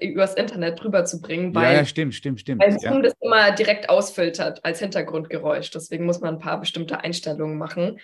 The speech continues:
Speaker 2: Ja?
Speaker 1: Genau, aber ich würde das mal machen.
Speaker 2: Machen wir mal, weil ich glaube, das ist für all die Zuhörerinnen, Zuhörer super spannend, auch das mal zu hören. Jetzt sprechen wir darüber und das zu hören wäre sicher spannend.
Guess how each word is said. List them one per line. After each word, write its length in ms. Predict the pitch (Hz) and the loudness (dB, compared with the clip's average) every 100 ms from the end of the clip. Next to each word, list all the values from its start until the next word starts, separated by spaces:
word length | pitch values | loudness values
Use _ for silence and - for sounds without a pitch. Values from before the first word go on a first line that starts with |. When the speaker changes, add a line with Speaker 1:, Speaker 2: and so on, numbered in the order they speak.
| - | -10
Speaker 2:
Ja? 320 | 90 131 214 - _ _ _ _ _ _ | 2 2 2 -4 _ _ _ _ _ _
Speaker 1:
Genau, 300 | - 156 151 | -10 -6 -6
aber 240 | - - | -6 -6
ich 120 | 165 - | -6 -8
würde 100 | 175 | -14
das 120 | 175 | -10
mal 120 | 156 | -8
machen. 580 | 156 190 160 170 294 - _ - | -6 -8 -8 -6 -8 -10 _ 0
Speaker 2:
Machen 260 | 131 196 | 2 4
wir 100 | 135 | 4
mal, 300 | 90 92 165 - _ _ _ _ _ _ _ _ - | 4 2 0 -2 _ _ _ _ _ _ _ _ -12
weil 640 | 90 98 101 101 101 104 | 0 2 2 2 0 -2
ich 180 | 110 - | -8 -10
glaube, 520 | 95 113 127 127 127 _ _ _ | -4 -2 2 0 0 _ _ _
das 180 | - - | -18 -12
ist 140 | 117 - | -10 -6
für 140 | - | -2
all 100 | 117 | -2
die 220 | 110 - | -2 -8
Zuhörerinnen, 1120 | - - - 123 123 123 117 113 113 113 113 113 | -12 -14 -8 -6 -2 -2 -2 -4 -6 -4 -6 -8
Zuhörer 720 | - 117 113 113 110 110 107 | -8 -6 -4 -2 -2 -4 -6
super 220 | - 107 | -10 -14
spannend, 380 | - 107 110 104 | -4 -2 -2 -4
auch 100 | 98 | -6
das 180 | 104 - | -10 -8
mal 160 | 101 - | -10 -10
zu 220 | - 92 | -14 0
hören. 280 | 135 107 95 | 2 2 -2
Jetzt 120 | - | -6
sprechen 360 | - 135 - | -2 -2 -2
wir 80 | 92 | -6
darüber 500 | 90 92 92 110 123 _ _ _ - | -6 -6 -4 -4 -6 _ _ _ -10
und 120 | 101 | -10
das 140 | 101 | -8
zu 120 | - | -8
hören 240 | 95 98 95 | -4 -2 -4
wäre 100 | 90 | -6
sicher 220 | - 95 | -12 -16
spannend. 640 | - - 85 - - - | -14 -10 -10 -10 -16 -20